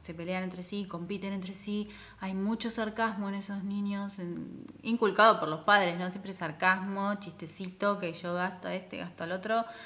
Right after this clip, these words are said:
y, y ver quién es mejor. Inculcan la competencia entre los hijos, em, y eso es terrible, porque lo que queremos como padres es que se mantengan juntos,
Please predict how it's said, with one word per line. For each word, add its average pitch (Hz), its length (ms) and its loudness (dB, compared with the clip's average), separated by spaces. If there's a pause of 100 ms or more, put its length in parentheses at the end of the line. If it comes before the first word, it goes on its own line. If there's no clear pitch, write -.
(280)
y, 165 360 -6
y 160 140 -10
ver 180 220 2
quién 185 160 -4
es 180 80 -2
mejor. 202 640 2 (420)
Inculcan 190 680 -2
la 170 160 0
competencia 165 720 -4
entre 175 220 -6
los 151 300 -8
hijos, 190 680 -6 (220)
em, 151 760 -8 (720)
y 170 80 -6
eso 170 120 -12
es - 80 -20
terrible, 180 600 -4
porque 147 320 -10
lo 147 100 -6
que 147 100 -8
queremos 180 320 -4
como 156 240 -6
padres 180 300 2
es 156 100 -12
que - 80 -18
se 160 140 -10
mantengan 175 840 -4
juntos, 175 600 -6